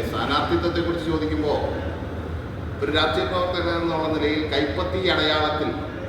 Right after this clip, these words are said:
ഒരിക്കലൊന്ന്, അത് പഞ്ചായത്തിലാണെങ്കിൽ പോലും, മത്സരിക്കുക എന്ന് പറയുന്നത് ഓരോ പ്രവർത്തകൻ്റെയും അഭിലാഷമാണ്, ആഗ്രഹമാണ്. അതൊക്കെ സാഹചര്യങ്ങൾക്കനുസരണമായി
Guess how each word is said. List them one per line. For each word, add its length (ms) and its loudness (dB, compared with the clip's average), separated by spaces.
ഒരിക്കലൊന്ന്, 600 2
അത് 160 -2
പഞ്ചായത്തിലാണെങ്കിൽ 960 2
പോലും, 240 2
മത്സരിക്കുക 600 2
എന്ന് 200 0
പറയുന്നത് 440 -2
ഓരോ 200 4
പ്രവർത്തകൻ്റെയും 800 0
അഭിലാഷമാണ്, 720 2
ആഗ്രഹമാണ്. 640 0
അതൊക്കെ 340 0
സാഹചര്യങ്ങൾക്കനുസരണമായി 1700 0